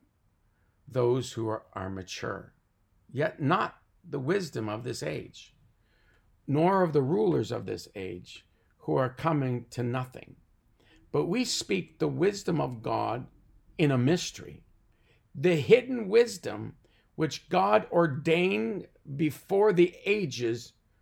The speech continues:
for our glory, which none of the rulers of this age knew, for had they known, they would not have crucified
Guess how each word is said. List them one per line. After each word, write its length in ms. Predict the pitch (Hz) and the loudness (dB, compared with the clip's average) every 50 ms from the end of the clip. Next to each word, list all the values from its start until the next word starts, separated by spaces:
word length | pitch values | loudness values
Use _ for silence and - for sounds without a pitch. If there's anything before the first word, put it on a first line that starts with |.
| _ _ _ | _ _ _
for 360 | - - - 147 156 151 147 | -20 -2 4 8 8 10 10
our 280 | 143 135 143 143 139 135 | 10 8 8 6 6 4
glory, 640 | 127 143 156 160 160 147 117 92 87 87 87 - - _ _ _ _ _ _ _ _ _ _ - | 4 6 8 8 8 6 4 0 -10 -14 -16 -18 -20 _ _ _ _ _ _ _ _ _ _ -2
which 340 | - 143 170 - - 139 135 | 4 4 4 4 4 2 4
none 300 | 143 160 185 226 262 294 | 6 6 6 6 6 4
of 240 | - - 226 180 | 2 2 2 4
the 80 | 196 196 | 4 4
rulers 540 | 165 143 160 190 196 196 202 214 220 196 175 | 6 8 8 8 8 8 8 6 6 6 2
of 200 | - 170 151 151 | 0 0 2 2
this 220 | 170 160 143 - - | 2 0 0 0 -2
age 380 | 190 175 175 175 160 143 135 | 2 4 4 4 4 2 0
knew, 460 | 135 151 190 190 147 110 107 117 117 - _ _ _ _ _ _ _ _ _ | 2 2 4 4 4 2 2 0 -4 -8 _ _ _ _ _ _ _ _ _
for 240 | _ - 165 156 147 | _ 2 4 4 4
had 440 | 139 156 156 156 156 160 151 147 131 | 4 2 2 2 2 2 0 0 2
they 200 | 143 143 143 143 | 2 4 4 4
known, 720 | 139 131 131 143 185 233 214 147 123 117 120 123 123 123 - _ _ - | 4 4 6 6 6 6 6 6 4 4 2 2 -2 -4 -8 _ _ -2
they 240 | 123 143 147 147 | 4 6 6 6
would 420 | 139 123 120 131 175 220 202 175 170 | 6 4 6 6 6 6 6 6 4
not 380 | 175 175 180 175 170 180 - | 4 6 6 6 4 4 2
have 400 | 139 127 165 170 165 165 131 - | 0 2 4 4 4 4 2 -2
crucified 1000 | - - - 175 180 180 170 - 185 165 - - - 160 147 147 143 147 143 131 | -8 0 6 6 6 6 6 2 0 -2 -2 0 4 6 6 8 8 6 4 2